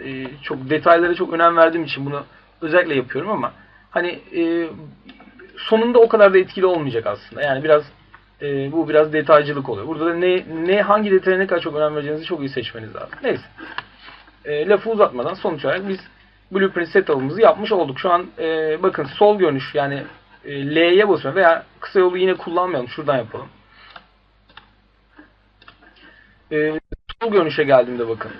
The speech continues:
e, arabanın solunu görüyorum. Ön görünüşe geldiğimde önünü görüyorum. E, üst görünüşe geldiğimde üstünü görüyorum ve arka görünüşe geldiğimde arkasını görüyorum. Bu,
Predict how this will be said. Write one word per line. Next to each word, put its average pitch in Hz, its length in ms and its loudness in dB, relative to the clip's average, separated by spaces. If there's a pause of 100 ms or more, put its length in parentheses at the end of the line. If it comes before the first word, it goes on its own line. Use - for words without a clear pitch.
(260)
e, 127 120 -8
arabanın 151 360 2
solunu 151 360 -4
görüyorum. 185 400 0 (160)
Ön 208 240 0
görünüşe 143 360 0
geldiğimde 117 540 -4 (880)
önünü 151 240 -2
görüyorum. 175 420 4 (760)
E, 143 280 -6
üst 214 280 -6
görünüşe 135 340 -2
geldiğimde 113 500 -4 (340)
üstünü 180 340 -6
görüyorum 165 400 -2 (160)
ve 160 200 -2 (680)
arka 160 300 4
görünüşe 139 380 -2
geldiğimde 113 540 -4 (1400)
arkasını 135 400 -2
görüyorum. 110 220 -14 (100)
Bu, 233 240 -4